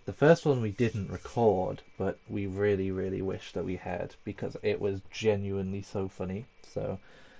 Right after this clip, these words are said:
stay tuned for that. There's gonna be a short of that coming out very soon as well. And it's, yeah, well, it's horror, <laughs> as best as you can get. But I hope that that hilarity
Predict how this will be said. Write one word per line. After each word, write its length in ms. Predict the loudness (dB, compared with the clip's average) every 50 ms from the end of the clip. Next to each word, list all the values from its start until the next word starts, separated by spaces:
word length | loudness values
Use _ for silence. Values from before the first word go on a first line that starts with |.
| -20 -20 -20
stay 260 | -6 -2 0 0 0
tuned 300 | 0 0 -2 -2 -2 -2
for 100 | -2 2
that. 240 | 4 4 4 2 0
There's 140 | -4 -6
gonna 160 | -4 -4 -4 -2
be 120 | 0 -2
a 40 | -2
short 560 | -4 -6 -8 -4 0 2 2 2 2 0 -6
of 140 | -8 -4 -2
that 280 | 0 0 -2 -2 -6
coming 260 | -10 -10 -8 -6 -4 -4
out 180 | -4 -4 -6
very 180 | -8 -8 -8 -8
soon 480 | -10 -12 -10 -8 -6 -6 -6 -6 -6 -8
as 100 | -6 -4
well. 360 | -2 -2 0 0 -2 -4 -6 -10 -18 -20 -20 -20 -20 -20 -20 -20 -20 -20 -20 -18 -6 -2
And 220 | 0 0 0 -2 -4 -2 2
it's, 360 | 4 4 4 2 0 -16 -18 -18 -18 -20 -20 -20 -20 -20 -20 -20 -18
yeah, 480 | -14 -10 -6 -2 0 2 2 4 6 6
well, 160 | 6 6 6
it's 160 | 4 2 2
horror, 300 | 0 0 2 2 0 -2 -6 -8 -4 0
<laughs> 0 | 0 2 4 6
as 240 | 8 8 8 6 2
best 400 | 0 2 4 4 4 2 0 -2
as 100 | -2 -2
you 80 | -2 -4
can 160 | -2 -2 2
get. 260 | 4 4 4 2 0 -4 -16 -20 -20 -18 -18 -18 -18 -4 2
But 100 | 6 8
I 120 | 10 12 12
hope 260 | 12 10 10 8 4
that 160 | 2 4 4
that 300 | 6 6 6 6 4 2 -4
hilarity 840 | -4 0 4 4 6 8 8 10 10 8 6 4 2 -2 -4 -4 -4